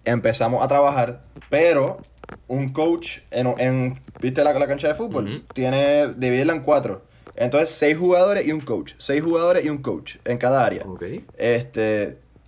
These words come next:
Speaker 1: y después, dos semanas después, sería la fase dos o fase tres, no, no estoy seguro. Creo que fase uno son los deportes individuales, surfing, este,
Speaker 2: Ujú.
Speaker 1: y otros
Speaker 2: Golf.
Speaker 1: así, golf también,
Speaker 2: Sí.
Speaker 1: si no me equivoco.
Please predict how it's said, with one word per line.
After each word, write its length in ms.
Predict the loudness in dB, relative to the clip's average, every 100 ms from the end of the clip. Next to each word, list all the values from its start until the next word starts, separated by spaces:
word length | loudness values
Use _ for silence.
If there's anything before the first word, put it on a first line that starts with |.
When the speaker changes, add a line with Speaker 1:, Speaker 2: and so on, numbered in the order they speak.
| _ _ -8
Speaker 1:
y 120 | -2
después, 400 | 0 2 0 2
dos 180 | 2 2
semanas 320 | 0 -2 0
después, 300 | -2 0 -2
sería 220 | 0 0
la 100 | 2
fase 400 | 2 0 0 0
dos 180 | 4 4
o 60 | 2
fase 240 | -2 -2
tres, 140 | -2 -2
no, 60 | -4
no 80 | -4
estoy 160 | -6 -4
seguro. 400 | -4 -2 -2 -4 -10 -20 _ -20 -16 0
Creo 160 | 2
que 80 | 2
fase 260 | 0 0 0
uno 160 | 0
son 140 | -2 -4
los 80 |
deportes 320 | -2 -4 -4 -4
individuales, 560 | -2 0 0 0 -2
surfing, 680 | -2 -2 -4 -4 -4 -2 -4
este, 800 | -6 -6 -6 -4 -4 -6 -10 -16 -20 -14
Speaker 2:
Ujú. 140 | -10 -10 -6
Speaker 1:
y 60 |
otros 200 | -4 0
Speaker 2:
Golf. 100 | 2
Speaker 1:
así, 180 | 2 -2 -6
golf 360 | 0 2 2 0
también, 280 | -4 -4 -4
Speaker 2:
Sí. 40 |
Speaker 1:
si 40 | -4
no 40 |
me 60 | -4
equivoco. 420 | -2 -2 -4 -10